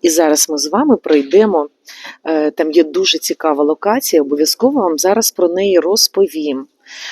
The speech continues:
На жаль, я в прямому етері оперу не писала, тому що не було такої можливості, але атмосферу вам передам.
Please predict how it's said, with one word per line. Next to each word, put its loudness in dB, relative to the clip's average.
На 0
жаль, 2
я 0
в -6
прямому 0
етері 2
оперу -2
не -2
писала, 0
тому -12
що 0
не -6
було 0
такої 0
можливості, -2
але 2
атмосферу 0
вам -2
передам. 0